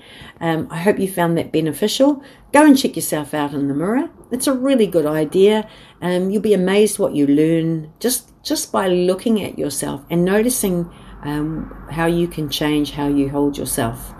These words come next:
There's a lot more, uh, a lot more to it than that. Um, in my studio, I'll show, I teach people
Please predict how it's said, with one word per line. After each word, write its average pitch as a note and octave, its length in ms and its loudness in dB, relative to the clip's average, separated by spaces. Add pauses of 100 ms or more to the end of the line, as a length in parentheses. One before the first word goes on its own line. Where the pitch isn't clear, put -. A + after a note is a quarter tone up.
(540)
There's D4 160 6
a C#4 60 10
lot A3+ 240 2
more, G#3 500 6 (260)
uh, D3+ 320 -4
a F#3 80 2
lot A3 200 4
more F3+ 300 2
to F#3+ 200 -2
it - 160 -2
than E3 280 -2
that. A3 380 -2 (300)
Um, E3+ 800 -2
in G3 180 4
my E3+ 140 2
studio, G3+ 720 2
I'll D#3 120 -2
show, E3 540 2 (100)
I C#3+ 120 -4
teach F3+ 260 -6
people - 240 -6